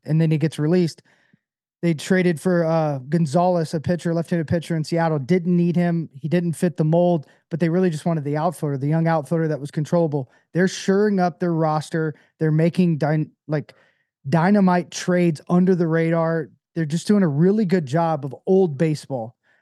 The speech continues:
I, I don't think we see enough of that. Instead of bringing in a third team, they're doing it on their own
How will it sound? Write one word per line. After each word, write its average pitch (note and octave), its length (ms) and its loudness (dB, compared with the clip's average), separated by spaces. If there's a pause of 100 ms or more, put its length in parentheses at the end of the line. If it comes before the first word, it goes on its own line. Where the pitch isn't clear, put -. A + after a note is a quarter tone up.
I, - 280 -2
I - 20 4
don't E3+ 140 2
think F3+ 120 0
we F3 100 2
see F#3+ 220 0
enough E3 320 0
of F3+ 100 -2
that. G3+ 280 0
Instead E3 260 -4
of D#3+ 60 -4
bringing F3 280 2
in E3+ 100 0
a D#3+ 40 0
third E3+ 300 -4
team, F3 280 0
they're D#3+ 100 -2
doing E3 220 0
it D#3 80 -2
on D3+ 120 -2
their D3 180 -4
own E3 280 -2